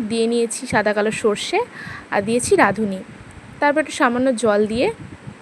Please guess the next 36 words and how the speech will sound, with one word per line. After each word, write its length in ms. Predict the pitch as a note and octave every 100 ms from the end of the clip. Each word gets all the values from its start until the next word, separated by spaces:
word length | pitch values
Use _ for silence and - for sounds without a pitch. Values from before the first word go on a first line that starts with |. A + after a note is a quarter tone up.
| -
মিক্সিতে 420 | A3+ A3 C4+ A4+ -
পেস্ট 280 | A#3+ A3 -
করে 180 | G3+
নেব। 260 | F#3+ F#3+ G3+ - - - - - - -
এরকম 220 | D4+ D#4+
একটা 140 | F4+ F4+
পেস্ট 300 | D4 - - -
তৈরি 260 | C4 B3+
হয়ে 200 | C4+ A3+
গেছে। 320 | G3+ G3+ G4+ A#4+ - -
তো 80 | C4+ C4
তারপরে 360 | C#4 C4+ E4+ E4+
আমরা 220 | D4+ D4
এখানে 280 | C4 B3 C4
সর্ষের 440 | - C4 A#3+ D4 -
তেল 120 | D4
গরম 260 | A#3+ A3 A3
করে 180 | A3
নেব 160 | G3+ B3
কড়াইতে। 500 | B3+ G3 F#3+ G#3+ E4 - - - - - - - - - -
তো 100 | A#3+
সর্ষের 340 | A#3 C#4 - D4+
তেলটা 240 | D#4 D#4
গরম 320 | B3+ B3+ C#4
হয়ে 140 | D4 C#4+
গেলে 140 | D#4
তার 200 | D4 A#3
মধ্যে 220 | A#3 A3+
আমরা 160 | C4+ D#4+
প্রথমে 340 | C#4+ C4 E4+ A#4 C4
বড়িগুলোকে 580 | B3+ B3+ A#3+ B3+ C#4 A4+
ভেজে 280 | D#4 G#3+ G3
নেব 200 | G3 A3
লাল 220 | G#3 F#3+
লাল 200 | F#3 F#3
করে। 260 | - F#3+